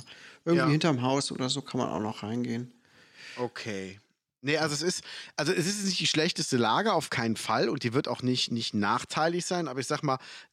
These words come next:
Speaker 2: geiler wär's, wenn natürlich der Bioladen unten wär, wo das Einkaufszentrum ist. Damit halt keiner mehr, ähm, sag ich mal, den Platz unten verlassen muss, um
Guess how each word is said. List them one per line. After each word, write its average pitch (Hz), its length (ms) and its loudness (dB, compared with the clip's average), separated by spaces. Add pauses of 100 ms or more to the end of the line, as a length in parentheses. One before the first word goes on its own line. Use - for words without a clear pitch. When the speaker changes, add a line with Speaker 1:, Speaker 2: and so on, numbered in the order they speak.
(100)
Speaker 2:
geiler 170 440 4
wär's, 190 280 2
wenn 160 100 0
natürlich - 240 -2
der 127 120 4
Bioladen 147 640 2
unten 151 400 -2
wär, 127 400 4
wo 127 140 -8
das 117 120 -2
Einkaufszentrum 113 800 -2
ist. 147 240 -2 (580)
Damit 113 320 0
halt 120 200 0
keiner 127 360 2
mehr, 120 440 2
ähm, 113 500 0 (640)
sag 110 280 -2
ich 131 40 -2
mal, 123 100 2
den 120 120 2
Platz 135 260 -2
unten 135 180 -6
verlassen 120 400 0
muss, 143 140 -2
um 127 80 -2